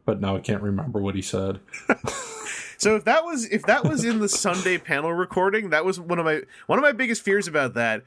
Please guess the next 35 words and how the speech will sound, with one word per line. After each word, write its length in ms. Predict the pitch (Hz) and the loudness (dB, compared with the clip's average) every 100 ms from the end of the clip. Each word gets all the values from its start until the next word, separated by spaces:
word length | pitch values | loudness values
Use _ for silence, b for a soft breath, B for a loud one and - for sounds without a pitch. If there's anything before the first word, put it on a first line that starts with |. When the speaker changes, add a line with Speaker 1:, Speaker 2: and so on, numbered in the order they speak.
| B B - | B B -2
Speaker 2:
was 380 | 135 143 139 127 | 0 2 0 2
that 100 | 220 | 2
was 100 | 180 | 2
a 60 | |
really 240 | 131 156 220 | -2 0 2
long 240 | 214 196 | 2 2
panel 280 | 170 165 170 | -2 -2 -2
recording 440 | 156 - 147 123 | -4 -2 0 2
Speaker 1:
Yeah, 60 | 113 | 2
Speaker 2:
that 80 | 120 | 2
I 80 | 143 | 0
didn't 220 | 135 - | 0 2
Speaker 1:
Sunday 340 | 123 127 127 | 4 4 2
afternoon 540 | 113 110 110 110 107 101 | 2 2 0 -2 0 0
podcast 480 | - 98 - 95 - | -2 -2 -2 -4 -2
roundtable. 560 | 95 92 95 90 90 - _ | -6 -4 -4 -6 -8 -12 _
Speaker 2:
Yeah, 200 | 175 196 | 2 4
that, 220 | 180 202 - | 4 2 2
so 80 | |
that 200 | 185 247 | 0 0
mic 320 | 175 175 190 160 | 2 0 0 -2
was 180 | 156 | -2
just 200 | 160 175 | -2 -4
my 300 | 147 139 156 | -2 0 0
Zoom 480 | 143 117 165 160 151 | -2 -2 -2 -2 -2
that 100 | 135 | 0
I 140 | 135 123 | 0 -2
turned 480 | 123 - 156 139 | -4 -2 -2 0
on 260 | 127 139 127 | 0 0 0
next 240 | 117 127 - | -2 -4 -4
to 180 | 170 | 0
us 120 | 175 143 | 0 -2
as 100 | 120 | -4
a 60 | |
backup. 540 | 101 117 127 208 240 | 2 2 2 0 0